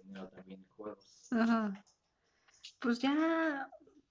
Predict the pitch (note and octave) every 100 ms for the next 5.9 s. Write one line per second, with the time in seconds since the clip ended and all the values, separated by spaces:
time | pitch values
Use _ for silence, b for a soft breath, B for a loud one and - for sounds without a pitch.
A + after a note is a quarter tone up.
0 | - - _ _ _ _ _ - - -
1 | B3+ C4+ D4 D4+ D4+ D4+ C4 G#3+ A#3+ B3
2 | C4+ D4 C#4+ C#4 D#4 D4+ D4+ C4+ A3 A3
3 | A3 G#3+ F#3 F3 E3+ A3 A3 A#3 G#3 -
4 | F3+ E3+ G3 _ _ _ _ B B B
5 | B _ C4 C4 C4 D4 C#4+ C4+